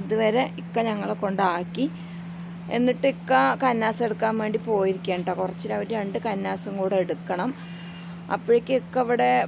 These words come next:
പകുതി, പകുതി മുക്കാൽ ഭാഗം പാലെടുത്ത് കഴിഞ്ഞു കേട്ടോ, വെട്ട് കഴിഞ്ഞതും.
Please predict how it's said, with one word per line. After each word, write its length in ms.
പകുതി, 420
പകുതി 500
മുക്കാൽ 400
ഭാഗം 260
പാലെടുത്ത് 640
കഴിഞ്ഞു 300
കേട്ടോ, 140
വെട്ട് 280
കഴിഞ്ഞതും. 480